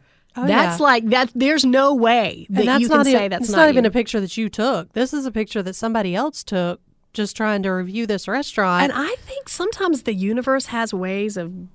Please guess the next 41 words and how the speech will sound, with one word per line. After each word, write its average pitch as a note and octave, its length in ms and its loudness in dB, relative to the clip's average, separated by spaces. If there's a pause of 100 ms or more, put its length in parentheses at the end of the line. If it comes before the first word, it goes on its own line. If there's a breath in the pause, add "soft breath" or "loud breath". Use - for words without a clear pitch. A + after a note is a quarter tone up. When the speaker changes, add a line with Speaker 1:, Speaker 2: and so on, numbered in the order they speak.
Speaker 2:
bringing G3+ 500 0
that F#3+ 180 -2
stuff - 440 -6
to F#3+ 180 -6
the F#3+ 80 -6
forefront F#3+ 580 -4
of, F3+ 120 -4 (340 loud breath)
"Oh, A4+ 220 4
look E4+ 160 0
at D4+ 100 -2
that." C4+ 340 0
And A#3+ 160 2
sometimes D4 400 0
if B3 120 -4
we're A#3+ 100 0
stupid B3 540 -4
enough A#3+ 320 -2
to A3 160 -4
ignore F#3 420 -2
some D#4+ 220 -4
things, A4 460 -4 (500 soft breath)
that's B3+ 500 -2
our B3 140 4
own G#3 180 0
fault. A3+ 460 -2
But G3+ 360 2
then A#3 280 0
again, A#3+ 280 0
I A3 40 0
mean, G#3+ 160 0
'cause A3 140 -2
there's C#4 200 0
some C4 120 -2
stuff A3 400 0
that G3 200 -4
I G3 160 0
ignored F#3+ 400 -2
in F#3+ 140 -2
a - 20 -8
past E3+ 320 -6
relationship F3 800 -6